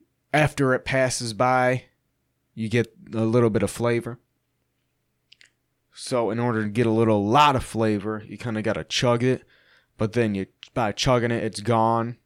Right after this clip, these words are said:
So now there's even less flavor 'cause now it's gone. That's, uh, Hub, not Hub, that is, uh, Bazooka Joe for ya.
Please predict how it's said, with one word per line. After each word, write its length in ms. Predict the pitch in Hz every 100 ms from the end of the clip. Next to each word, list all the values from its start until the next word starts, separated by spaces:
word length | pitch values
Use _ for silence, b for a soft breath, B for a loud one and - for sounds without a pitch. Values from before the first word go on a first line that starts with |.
| _
So 180 | - -
now 180 | 104 104
there's 240 | 101 101
even 260 | 110 101 95
less 240 | 113 117
flavor 440 | - 123 123 117 120
'cause 260 | - 113
now 260 | 104 120 110
it's 120 | 101
gone. 580 | - 113 117 120 131 131 b b b b b b b b b b b _ _ _ _ _ _ -
That's, 340 | 139 151 -
uh, 440 | 185 170 151 135 110 _ _ _ _ _ _ _ _ _
Hub, 320 | - 147 135 - _
not 480 | 135 127 123 120 135
Hub, 320 | 135 143 120 -
that 300 | 127 120 120
is, 240 | 123 120
uh, 220 | 123 120 113
Bazooka 480 | 117 120 131 127
Joe 320 | 131 127 120 104
for 320 | - 101 98
ya. 200 | 98